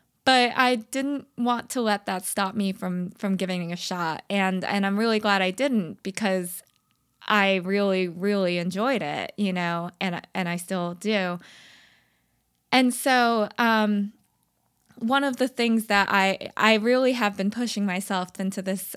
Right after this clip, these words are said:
idea of this beginner's mindset. And, um, people talk about this a lot, this idea where it's like,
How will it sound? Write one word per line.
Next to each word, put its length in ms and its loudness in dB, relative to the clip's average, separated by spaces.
idea 400 0
of 160 -8
this 240 -4
beginner's 540 -2
mindset. 680 -4
And, 440 -4
um, 240 0
people 240 -4
talk 260 -4
about 220 -6
this 160 -10
a 80 -6
lot, 400 -2
this 160 -6
idea 420 0
where 160 -2
it's 240 -6
like, 340 -4